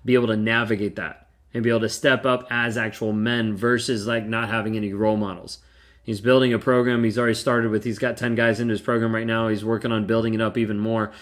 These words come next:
But I'm actually working with him a little bit and thinking about partnering with him to help in the co-parenting aspect, but also in the aspect of, like, there's a lot of young men that don't actually have role models.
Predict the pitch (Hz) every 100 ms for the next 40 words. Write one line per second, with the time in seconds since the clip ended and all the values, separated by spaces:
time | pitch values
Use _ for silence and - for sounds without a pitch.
0 | - - 120 113 117 127 - 117 117 131
1 | 131 120 110 123 131 127 117 110 113 113
2 | 117 110 120 120 113 110 - 143 160 120
3 | 110 113 113 123 131 127 143 123 110 -
4 | 127 123 139 135 147 139 139 151 127 120
5 | 113 117 113 127 113 - - 131 120 123
6 | 127 - 113 120 110 110 98 120 110 110
7 | 107 120 123 123 110 104 - - 117 127
8 | 120 131 120 107 110 - _ 113 104 120
9 | 117 113 123 117 107 120 110 90 90 -